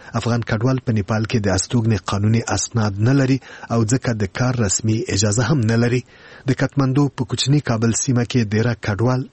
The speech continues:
ډیری د کندهار دي، خو د هلمند او کابل اوسیدونکي هم پکې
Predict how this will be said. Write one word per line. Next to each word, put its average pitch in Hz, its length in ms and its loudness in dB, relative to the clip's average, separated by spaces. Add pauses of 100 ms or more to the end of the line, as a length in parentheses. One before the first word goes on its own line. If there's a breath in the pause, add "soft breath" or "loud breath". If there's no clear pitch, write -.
ډیری 127 240 2
د 117 180 -2
کندهار 110 500 0
دي، 107 140 0 (380 loud breath)
خو 107 180 0
د 92 100 2
هلمند 135 520 0
او 104 100 0
کابل 123 500 2
اوسیدونکي 101 520 -2 (100)
هم 117 80 0 (220)
پکې 120 260 2